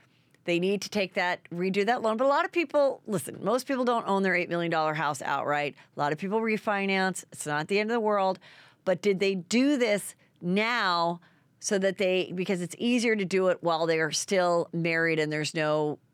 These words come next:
you know, there's nothing on file that they've gotten divorced. Once they start to file for divorce, it's harder to get these loans.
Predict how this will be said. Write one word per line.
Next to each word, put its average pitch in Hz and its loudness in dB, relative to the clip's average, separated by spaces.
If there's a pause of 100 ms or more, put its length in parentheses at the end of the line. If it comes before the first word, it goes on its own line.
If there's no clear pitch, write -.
(200)
you 160 -2
know, 139 0
there's 143 -2
nothing 165 -2
on 160 -2
file 147 -2
that 139 -6
they've 143 -4
gotten 147 -2
divorced. 139 -6
Once 160 -4
they 175 0
start 156 -4
to 156 -12
file 147 0
for 156 -8
divorce, 202 0
it's - -12
harder 156 -2
to 151 -8
get 139 -4
these 135 -8
loans. 131 -6